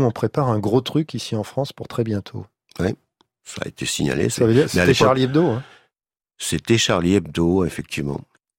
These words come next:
Speaker 1: Et ce message, il remonte, et qu'est-ce qui se passe ?
Speaker 2: Il remonte, mais ils en ont beaucoup, des, des messages comme ça. Et des fois, ça se perd. Vous savez, il y a, il y a plein de, plein d'interceptions qui ont été faites, même avant le Bataclan. On a intercepté des textos parlant de, d'attaques de terrasses. Euh,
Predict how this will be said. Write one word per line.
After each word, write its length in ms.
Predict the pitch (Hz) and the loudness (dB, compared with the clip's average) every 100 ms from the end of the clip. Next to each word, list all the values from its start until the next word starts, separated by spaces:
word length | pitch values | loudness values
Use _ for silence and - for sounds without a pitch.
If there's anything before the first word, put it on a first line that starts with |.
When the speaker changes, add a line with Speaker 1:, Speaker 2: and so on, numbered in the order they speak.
| - | -6
Speaker 1:
Et 60 | |
ce 160 | 123 - | -2 2
message, 340 | 120 - 120 | 2 2 2
il 60 | 107 | 2
remonte, 400 | 107 120 170 196 | 2 4 2 0
et 40 | |
qu'est-ce 180 | 127 120 | -4 -6
qui 100 | - | -8
se 80 | - | -12
passe ? 300 | - 107 - - | -10 -10 -12 -8
Speaker 2:
Il 100 | 82 | -2
remonte, 320 | 82 107 147 143 | 2 4 4 2
mais 120 | 82 | 0
ils 120 | 78 | 2
en 80 | 92 | 4
ont 80 | 113 | 4
beaucoup, 300 | 90 - 202 | 0 -2 0
des, 300 | 104 80 73 | 2 2 0
des 80 | 76 | 0
messages 300 | 78 - 73 | -2 -4 -6
comme 140 | 73 | -6
ça. 120 | 71 - - _ _ _ _ _ - - _ _ - | -8 -12 -16 _ _ _ _ _ -20 -20 _ _ -14
Et 40 | - | -12
des 60 | |
fois, 180 | 87 - | -8 -6
ça 120 | - - | -6 -6
se 160 | - | -8
perd. 300 | - - 143 | -4 -2 0
Vous 60 | 82 | -2
savez, 200 | - - | 0 2
il 20 | 98 | 2
y 40 | |
a, 40 | 101 | 2
il 80 | 90 | 0
y 40 | |
a 40 | |
plein 200 | - - | 0 0
de, 120 | - - | 2 0
plein 220 | - 123 | 2 4
d'interceptions 600 | 120 - 98 95 - 127 | 4 2 -2 -2 0 -2
qui 140 | - | 0
ont 60 | 95 | 0
été 160 | 82 | 0
faites, 240 | 87 - - | -2 -2 0
même 180 | 98 92 | 2 2
avant 180 | 85 87 | 2 2
le 60 | |
Bataclan. 520 | 87 - 92 - 151 147 _ - - - - - _ - | 0 -4 -4 -2 -2 -4 _ -20 -20 -16 -16 -18 _ 0
On 140 | 80 | 2
a 40 | 82 | 2
intercepté 600 | 82 82 - 78 - 85 | 2 -2 -2 -4 -2 0
des 140 | 85 | 0
textos 720 | - - - - 107 98 87 80 | 0 -2 0 2 2 2 0 0
parlant 320 | 82 85 87 | 2 4 2
de, 180 | 82 78 | 2 -2
d'attaques 400 | 73 82 - 85 | 0 0 0 -2
de 120 | 82 | -2
terrasses. 560 | - 90 82 101 - - | 0 0 2 -2 -4 0
Euh, 200 | 78 | 0